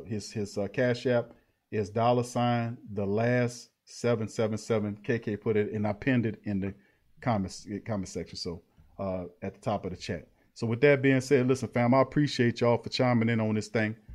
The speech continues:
I'ma holler at y'all on Thursday, uh, as well. We're gonna do a, a Tampa Bay Buccaneers screen, stream on Friday. We're gonna have some, a Buck guest coming here to talk about the Saints matchup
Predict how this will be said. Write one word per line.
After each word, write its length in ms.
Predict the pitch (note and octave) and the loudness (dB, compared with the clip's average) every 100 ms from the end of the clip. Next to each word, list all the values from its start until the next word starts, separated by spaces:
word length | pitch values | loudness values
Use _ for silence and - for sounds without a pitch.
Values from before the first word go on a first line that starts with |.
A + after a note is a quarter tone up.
| - - - | -20 -14 -4
I'ma 180 | G#2+ | -2
holler 320 | A2+ C3 C#3 C3+ | 4 6 6 4
at 180 | B2+ | 2
y'all 300 | C#3 C3 A#2+ - | 2 2 2 0
on 240 | A#2 A2+ - | -2 -4 0
Thursday, 580 | C#3+ C#3 C3 B2 B2 B2 - _ - | 2 4 2 0 0 -2 -12 _ -10
uh, 400 | A2 G#2+ G#2+ G#2 G2+ G2 _ | -4 0 0 0 -4 -8 _
as 160 | G2+ | -6
well. 400 | G2+ A#2 A#2+ A#2 A#2 | 0 2 2 0 -4
We're 120 | A2+ | -4
gonna 160 | A2+ | -2
do 240 | G#2+ A2 A2 | 0 2 2
a, 280 | G#2+ G#2 G2+ | 0 -2 -2
a 60 | G2 G2 | -4 -10
Tampa 240 | - A#2 G#2+ | -4 -2 -2
Bay 160 | A2 | -4
Buccaneers 560 | G#2 G#2+ - G#2 G#2+ G#2 | -2 -2 -2 -2 -2 -2
screen, 360 | - A#2+ A2+ A2+ | -4 -2 -2 -4
stream 480 | - C#3+ C#3 B2+ B2 | -4 0 2 2 0
on 300 | A2+ A2 G2 | -2 -4 -4
Friday. 420 | A2+ A#2 A2+ A2 | 0 2 2 0
We're 100 | G#2 | -2
gonna 100 | G#2 | -2
have 120 | G2+ | -4
some, 260 | - G2 G2 _ _ _ | -4 -6 -6 _ _ _
a 80 | F#2 | -2
Buck 280 | A2 A2+ | 0 0
guest 280 | A2+ A2+ A2+ | -2 -4 -2
coming 240 | - A2 G#2+ | -2 -2 0
here 320 | A2 G#2 G#2 - - - - | 2 0 -2 -14 -10 -10 -4
to 200 | G2 G2+ | -2 -2
talk 280 | F#2+ A#2 A2 | 0 0 0
about 240 | G#2 G2+ | -2 -2
the 60 | G2+ | -4
Saints 320 | - A2 G2+ | -4 -4 -2
matchup 400 | A2 G#2 G2+ G#2+ | -4 -4 -2 -6